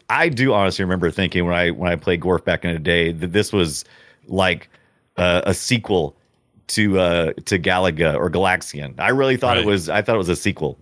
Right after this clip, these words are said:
Speaker 1: when I saw it.
Speaker 2: Yeah.
Speaker 1: I had no idea.
Speaker 2: And you wouldn't, and, you know, you wouldn't have been kind of wrong. Like, you, it feels,
Speaker 1: Right.
Speaker 2: that feels correct.
Speaker 1: Right.
Speaker 2: Uh, <laughs> th-, that it would be that. Um, it's really weird, and if you can get your hands on playing it, I recommend it just for the experience of, like, what the frick is this that you'll have.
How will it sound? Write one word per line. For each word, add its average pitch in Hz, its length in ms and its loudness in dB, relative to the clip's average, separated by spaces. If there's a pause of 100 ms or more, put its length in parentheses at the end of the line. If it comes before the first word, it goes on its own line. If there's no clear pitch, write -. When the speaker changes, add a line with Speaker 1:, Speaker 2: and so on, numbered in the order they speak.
(120)
Speaker 1:
when 87 160 -2
I 85 80 2
saw 71 220 -4
it. - 120 -8 (280)
Speaker 2:
Yeah. 113 260 0
Speaker 1:
I 101 100 0
had 113 160 2
no 101 140 4
idea. 82 340 0
Speaker 2:
And 117 120 0
you 143 80 2
wouldn't, 143 300 -2 (640)
and, 135 160 -6 (100)
you 127 80 4
know, 123 160 2
you 131 220 0
wouldn't 143 180 2
have 120 100 0
been 107 360 0
kind 113 180 2
of 90 100 -4
wrong. 87 360 2
Like, 85 200 -2
you, 95 120 -6
it 101 160 0
feels, 107 420 0
Speaker 1:
Right. 101 140 2
Speaker 2:
that 117 120 -2
feels 113 280 0
correct. 95 520 -2 (760)
Speaker 1:
Right. 90 140 0 (180)
Speaker 2:
Uh, 73 80 -4
<laughs> - 60 -14
th-, 98 240 -4
that 127 220 0
it 123 80 -2
would 110 180 0
be 95 140 2
that. 85 280 0 (480)
Um, 107 260 0
it's 131 160 0
really 156 380 0
weird, 117 420 2
and 104 180 0
if 95 120 0
you 101 60 2
can 107 140 -2
get 127 220 -2
your 113 80 0
hands 107 260 0
on 95 160 0
playing 95 320 -2
it, 92 160 -4
I 85 60 -2
recommend 95 560 0
it 92 80 -2
just 117 240 0
for 135 140 -2
the 113 100 -2
experience 104 600 -2
of, 87 120 -4
like, 85 200 -2
what 95 160 -4
the 95 100 -2
frick - 380 -2
is 90 160 -2
this 107 260 2
that 92 140 -2
you'll 82 160 -4
have. - 340 -12